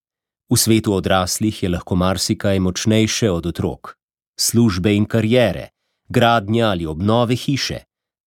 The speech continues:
težave v odnosu med staršema, morebitna bolezen starša, hlepenje po užitku ali prestižu. V konkretnem smislu to pomeni, da moram svoje otroke vsakič znova,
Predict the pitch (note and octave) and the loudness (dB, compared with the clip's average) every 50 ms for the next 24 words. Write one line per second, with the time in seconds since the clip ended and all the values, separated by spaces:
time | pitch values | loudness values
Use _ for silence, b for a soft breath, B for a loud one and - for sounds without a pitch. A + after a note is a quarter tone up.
0 | - - G2 E2+ E2+ G#2 G2+ G#2 G#2 F#2 F#2+ F2+ D#2 D#2 E2 E2+ D#2+ F#2+ G2 G2+ | -4 -4 -2 0 2 2 2 2 0 0 -2 -4 -6 -4 -6 -4 -2 -2 0 0
1 | G#2 - - A2+ G2+ G2 F#2 - - B2 B2 A#2 G#2+ F#2 - - F2 C2+ B1+ - | 0 0 0 0 0 0 0 -2 0 0 0 0 0 -4 -6 -8 -8 -8 -8 -10
2 | - _ _ _ _ _ _ _ _ _ _ _ _ - A2+ A#2 A2+ A#2 G#2+ D#3+ | -14 _ _ _ _ _ _ _ _ _ _ _ _ 0 2 4 4 4 2 2
3 | E3 - C#3+ C3 G2 G#2+ G2+ G#2 B2 C#3 C#3 G2+ F2 E2+ D2+ - - - F2 D2 | 0 2 2 2 2 2 0 2 2 0 0 -2 -4 -4 -4 -6 -6 -6 -6 -6
4 | C2 - - - - A1+ B1 - _ _ _ _ _ _ _ _ _ _ _ - | -6 -8 -10 -10 -10 -10 -12 -14 _ _ _ _ _ _ _ _ _ _ _ -6
5 | - G2+ F2 - G2+ G2+ G2+ G2+ G2 G2 G2 - - G#2 F#2 F2+ F2 D#2+ F#2+ B2+ | -4 -4 -2 0 0 2 2 2 2 0 -2 0 0 0 0 0 0 2 0 0
6 | C#3 - - - - B2 B2 B B B B B _ _ - A2+ A2 A2 G#2+ - | 0 0 -6 -2 0 0 0 B B B B B _ _ 0 0 2 2 0 0
7 | A#2+ B2+ A#2+ - - - - G#3+ E3 G#2+ D2+ C#2 - - _ _ _ _ _ _ | -2 -2 0 -2 -2 0 0 0 0 0 -4 -8 -14 -16 _ _ _ _ _ _
8 | _ _ _ _ _ _ _ _ _ _ - B2+ B2 - - A#2+ A2 - E3 A3 | _ _ _ _ _ _ _ _ _ _ 0 0 0 2 2 0 2 4 2 2
9 | A3+ - C#3+ A#2+ G#2+ - - A2 G#2 F2+ - - - E2+ B1+ - - - G2 - | 2 2 0 0 2 2 2 2 0 0 -2 -6 -6 -8 -10 -8 -6 -6 -2 0
10 | A2+ G#2 G#2 G#2 G2+ G2+ A2 C3 B2+ G#2+ G2 F#2 F2+ G2 G#2 G#2 G#2 G2 F#2+ F#2 | 0 2 2 2 2 2 2 0 0 0 0 0 0 0 0 0 0 0 -2 -4
11 | F2 - - F#2+ F2+ E2+ F2 F#2+ G#2+ - - G#2 F#2+ G2 G#2 - - B2 B2 A#2+ | -4 -6 -4 -2 -2 0 0 -2 -2 -2 0 0 0 0 0 0 -2 -2 -2 -2
12 | - _ - A2 G#2 - - - D3 D3+ D3+ - - B2 F2 F2+ F2+ F2 F2+ G#2+ | -4 _ -4 -4 -2 -2 0 0 0 -2 -2 -4 -6 -6 -6 -4 -6 -2 0 2
13 | B2+ C3 A#2+ F2 C2 C#2 A#1 | 2 2 2 0 -2 -8 -12